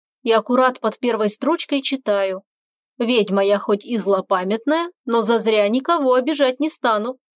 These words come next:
только по делу". Фух, успокоила.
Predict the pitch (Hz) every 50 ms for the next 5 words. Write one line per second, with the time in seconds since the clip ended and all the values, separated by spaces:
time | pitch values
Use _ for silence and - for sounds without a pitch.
0 | _ _ - 233 208 208 214 208 208 - 311 311 - 370 359 285 220 233 220 208
1 | 208 208 214 226 _ _ _ _ _ _ _ _ _ _ _ _ _ _ - 285
2 | 277 262 254 233 214 208 196 - - - _ _ _ - 269 262 - - 285 277
3 | 277 - 277 262 233 214 202 190 190 190